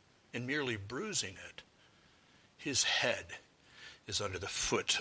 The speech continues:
of Christ, and he is crushed, and he is defeated. When Jesus cried out from the cross, "It is finished,"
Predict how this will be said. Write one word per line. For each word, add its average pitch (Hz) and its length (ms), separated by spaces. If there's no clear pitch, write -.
of - 120
Christ, - 680
and - 100
he 107 80
is - 380
crushed, - 680
and 113 100
he 113 180
is 87 180
defeated. - 640
When 107 100
Jesus 139 380
cried 135 260
out 123 200
from 127 100
the 113 80
cross, 117 540
"It 131 160
is 110 180
finished," - 600